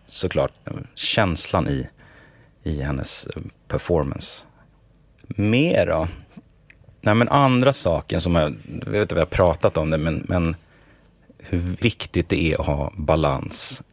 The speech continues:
i livet, i det man gör. Att våga, eh, ta en paus i det man gör och göra något annat. Gå hem och ät, gå hem och vara med din familj ett tag.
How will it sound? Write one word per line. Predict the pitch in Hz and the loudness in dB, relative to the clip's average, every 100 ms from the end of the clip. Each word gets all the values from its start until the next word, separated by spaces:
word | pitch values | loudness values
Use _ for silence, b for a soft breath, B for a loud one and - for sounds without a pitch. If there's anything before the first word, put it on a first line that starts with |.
| - | -6
i | 71 - - _ _ _ | -4 -4 -10 _ _ _
livet, | 87 85 90 - - - | -2 0 0 -2 -8 -6
i | 78 | -2
det | 71 69 | 0 0
man | 71 71 | 0 0
gör. | 80 104 - - - _ _ _ _ _ - | 2 2 0 -6 -12 _ _ _ _ _ -8
Att | 82 | 2
våga, | 101 87 82 85 90 - - _ _ - | 4 4 4 2 -2 -16 -20 _ _ -6
eh, | 87 - - - - - - _ _ _ _ - | -4 -2 -6 -10 -14 -18 -20 _ _ _ _ -12
ta | - 95 | -2 0
en | 90 | 2
paus | 107 95 73 - - | 2 2 2 -2 -2
i | 90 | 0
det | 85 | 2
man | 78 78 | 2 4
gör | 85 73 73 B B B B - | 4 2 -2 B B B B -10
och | - | -2
göra | 92 98 80 76 73 - | 4 4 4 2 -2 -6
något | 87 82 | -4 0
annat. | 98 85 71 - | 0 0 -2 -8
Gå | - 95 | -2 2
hem | 87 120 92 | 4 4 4
och | 95 | 2
ät, | - - | 0 -2
gå | - | 0
hem | 92 117 | 2 4
och | 98 | 4
vara | 90 85 | 4 2
med | 82 82 | 2 0
din | 82 73 | 0 -2
familj | - 95 104 87 | -2 2 2 2
ett | |
tag. | - - | 0 -4